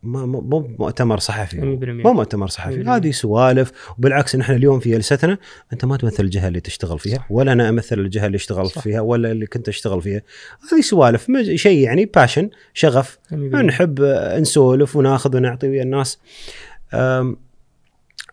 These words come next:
Speaker 1: Raising، Raising Giants.
Speaker 2: Rising
Speaker 1: Rise-،
Speaker 2: Giants Network.
Speaker 1: Rising Giants.
Speaker 2: Rising Giants Network.
Speaker 1: أوكي.
Speaker 2: إيه.
Speaker 1: Rising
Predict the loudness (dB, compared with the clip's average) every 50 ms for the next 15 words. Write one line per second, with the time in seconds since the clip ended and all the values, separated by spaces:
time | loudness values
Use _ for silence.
0 | _ _ 0 4 4 6 6 6 4 2 2 2 0 -2 -6 -14 -8 -2 2 4
1 | 4 4 4 4 4 4 4 4 4 4 6 6 6 6 6 6 4 0 0 2
2 | 4 6 8 8 8 6 4 2 0 0 4 4 6 6 6 4 4 4 0 0
3 | 0 0 0 0 0 0 2 2 2 2 0 -4 -6 -6 -8 -8 -8 -6 -4 -2
4 | -2 -4 -6 -10 -10 -10 -10 -8 -8 -10 -8 -4 -2 0 2 2 2 0 0 0
5 | -2 -2 -2